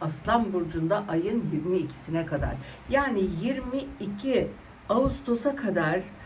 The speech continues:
e, çok güzel destekler var. Çok güzel, e, kariyer konuları, iş konuları, e, projeler, efendim, aileyle ilgili gelişmeler,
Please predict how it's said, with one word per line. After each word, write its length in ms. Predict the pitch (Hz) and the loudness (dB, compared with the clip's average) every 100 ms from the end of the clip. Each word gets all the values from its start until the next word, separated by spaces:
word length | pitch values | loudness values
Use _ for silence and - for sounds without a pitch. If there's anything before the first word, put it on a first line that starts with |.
| - - 196 | -18 -2 2
e, 480 | 180 175 165 160 160 | 2 2 2 0 0
çok 200 | 277 294 | -2 -2
güzel 260 | 208 208 196 | 0 0 2
destekler 600 | 160 156 151 - 147 135 | 0 0 -6 -2 -2 -2
var. 180 | 135 - - - - | -4 -6 -10 -16 -14
Çok 340 | - 294 - - | 0 0 0 -8
güzel, 420 | 190 220 254 294 - - - - | -2 4 4 4 -2 -12 -10 0
e, 380 | 185 175 170 170 160 - - | 2 2 2 0 -2 -4 -6
kariyer 540 | - 196 220 240 240 - | -2 0 4 4 4 0
konuları, 500 | 185 165 147 139 135 - - | 0 0 0 0 -2 -6 -6
iş 220 | 240 - | -6 -6
konuları, 640 | - 170 156 139 - 156 156 - - - - 196 | -2 2 2 2 -2 -4 -8 -12 -12 -8 -4 4
e, 200 | 180 - - | 4 4 -2
projeler, 680 | 220 262 233 208 160 135 127 - - - - | 6 6 6 4 4 4 0 -6 -14 -12 -2
efendim, 420 | 185 - 240 233 - | 4 6 6 4 2
aileyle 600 | 202 220 233 285 320 233 | 2 4 4 6 4 2
ilgili 680 | 202 185 175 160 175 202 277 285 - - 151 156 | 2 2 0 -2 0 2 2 -2 -12 -10 -2 4
gelişmeler, 840 | 226 226 202 - 180 180 180 | 4 4 0 0 4 6 4